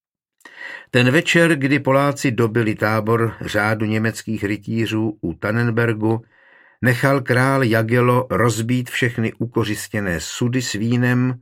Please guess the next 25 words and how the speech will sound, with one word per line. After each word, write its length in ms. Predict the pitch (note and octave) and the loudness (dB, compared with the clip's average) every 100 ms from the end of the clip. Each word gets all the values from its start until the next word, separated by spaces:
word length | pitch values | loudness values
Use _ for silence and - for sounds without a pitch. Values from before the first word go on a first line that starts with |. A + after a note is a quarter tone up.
| _ - | _ -8
které 360 | A#2 G#2+ E2+ | -2 0 -2
vyteklo 440 | E2+ F#2+ F#2+ F2 D#2 | -4 -6 -6 -4 -4
na 180 | C2 | -6
zem. 340 | - - - - _ _ _ _ _ _ - - _ | -10 -16 -18 -18 _ _ _ _ _ _ -20 -20 _
Obával 640 | - G2 A#2+ B2+ B2+ C3+ | -2 2 2 4 2 2
se, 260 | B2+ - C3+ | 0 -2 -2
že 140 | B2 | 0
by 140 | B2 A#2+ | -2 -4
se 180 | A#2+ A#2 | -2 -2
jeho 260 | A#2+ G#2 | 0 -2
vojáci 540 | G2 A2 A2+ A2 - G#2+ | 0 0 0 -2 -4 -4
spili 520 | - - B2 G#2+ F2 | -6 -4 -2 -2 -2
do 140 | E2+ | -2
němoty 560 | G#2+ A#2+ B2 B2 C3+ C3 _ _ _ _ - - | 0 0 0 -2 -4 -6 _ _ _ _ -8 -4
a 120 | F2+ | -2
pokud 420 | - D#3+ D3 G#2+ | 0 0 -2 -2
by 120 | F#2 | 0
je 120 | G#2 | -2
křižáci 640 | G2 - A2 G2 F#2+ F2+ F2 | -2 -2 0 0 -2 -4 -4
napadli, 640 | F#2+ F#2 A#2+ A2+ B2+ B2+ - _ - | -4 -2 -2 0 -2 -2 -8 _ -4
nebyli 480 | A2+ B2+ B2+ C3+ C3 | 0 2 2 0 0
by 140 | B2+ | -2
schopni 420 | A#2 A#2 G#2+ G#2+ | -2 -4 -4 -6
se 140 | - F#2+ | -4 -4
bránit. 480 | D2+ - - - | -4 -8 -12 -16